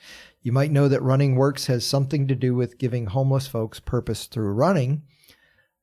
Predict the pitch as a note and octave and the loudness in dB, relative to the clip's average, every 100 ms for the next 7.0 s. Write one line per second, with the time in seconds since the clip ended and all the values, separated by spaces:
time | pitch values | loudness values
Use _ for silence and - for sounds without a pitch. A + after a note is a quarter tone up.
0 | _ - C#3+ - A2 - - B2 B2 A#2 | _ -2 -2 -4 -8 -8 -4 0 0 -2
1 | A#2 A#2+ - A#2 A2+ A#2+ B2 A2 B2 - | -2 -4 -4 -6 -2 -2 0 -2 -4 -6
2 | - A#2 A2 - C#3 B2+ A#2+ A2+ A#2 A2+ | -12 -10 -10 -4 -2 -2 -4 -4 -8 -8
3 | G#2+ C#3+ D3 A2+ G#2 G#2+ G#2 - A2+ C3+ | -2 0 0 -2 -4 -4 -6 -6 -4 -2
4 | A2+ G2+ - A2+ B2 A2+ A2+ - - A#2+ | -4 -8 -8 -4 -4 -4 -6 -8 -12 -8
5 | A2 A2 - - - A#2+ D#3 E3+ C#3+ C3+ | -6 -6 -10 -14 -4 0 2 2 2 2
6 | C3 B2+ A#2+ - A#2 G2+ G2 A2 A#2+ - | 0 -2 -8 -4 -4 -4 -8 -8 -10 -12